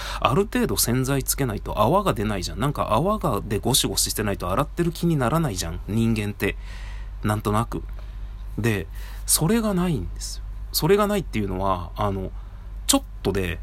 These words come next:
スポンジの面積自体が小さいので、ちょっとの洗剤でもう、泡泡なので、それで洗えるんですよ。で、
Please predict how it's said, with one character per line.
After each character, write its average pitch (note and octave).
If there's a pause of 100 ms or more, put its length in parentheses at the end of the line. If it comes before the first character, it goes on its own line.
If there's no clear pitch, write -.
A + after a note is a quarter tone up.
(120)
ス -
ポ B3
ン B3
ジ G#3+
の G#3+
面 G3
積 F#3+
自 E3
体 F#2+
が E2
小 D3+
さ D3
い A2
の F2
で、 F2 (420)
ち -
ょ -
っ - (280)
と G#2+
の F#2+
洗 G2+
剤 G2
で G#2
も A2
う、 E2+ (520)
泡 C3+
泡 C3+
な F2+
の F2
で、 F2+
そ -
れ D3+
で D3
洗 C3
え B2
る A#2+
ん G2
で -
す -
よ。 -
で、 G#2